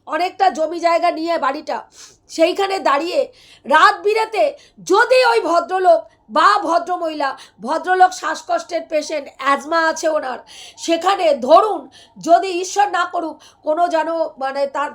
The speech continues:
তারা যেন সুস্থ থাকে সেটাই কামনা করি, কিন্তু যদি কোনো রকম বিপদ ঘটে, যদি কোনো রকম ওই দুটো বয়স্ক মানুষের বিপদ ঘটে, তারা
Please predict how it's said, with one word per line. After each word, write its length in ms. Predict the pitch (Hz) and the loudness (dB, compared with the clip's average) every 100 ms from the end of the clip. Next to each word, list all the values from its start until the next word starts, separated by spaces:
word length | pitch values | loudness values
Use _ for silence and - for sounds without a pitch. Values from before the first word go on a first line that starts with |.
| - | -6
তারা 240 | 285 294 | -4 -2
যেন 200 | 302 311 | -4 -8
সুস্থ 340 | 320 294 262 330 | -10 -12 -10 -6
থাকে 320 | 311 311 311 | -6 -6 -8
সেটাই 320 | 302 277 311 | -8 -6 -6
কামনা 360 | 302 262 285 294 | -4 -6 -4 -4
করি, 300 | 285 262 - | -4 -6 -2
কিন্তু 460 | 370 453 427 - - - - - 220 | 2 2 0 -10 -12 -18 -20 -20 2
যদি 380 | 359 427 539 | 4 4 2
কোনো 200 | - 453 | 2 0
রকম 300 | 453 453 440 | 0 0 -2
বিপদ 380 | 339 370 392 392 | -2 2 2 0
ঘটে, 320 | 320 320 349 - _ _ - _ 220 | -2 -4 -6 -18 _ _ -20 _ 4
যদি 380 | 359 392 508 539 | 6 6 2 -2
কোনো 220 | 415 415 | -2 0
রকম 320 | 440 427 453 427 | 4 4 2 -2
ওই 200 | 370 392 | 0 -2
দুটো 280 | 349 359 392 | -4 -8 -4
বয়স্ক 380 | 320 330 320 381 | -2 -2 -4 -8
মানুষের 540 | 370 311 339 330 359 | -6 -6 -8 -8 -8
বিপদ 440 | 285 311 349 320 | -8 -6 -4 -4
ঘটে, 460 | 226 269 381 427 320 - - _ - | -4 -8 -2 0 0 -2 -20 _ -4
তারা 460 | 311 381 440 339 | 2 4 4 0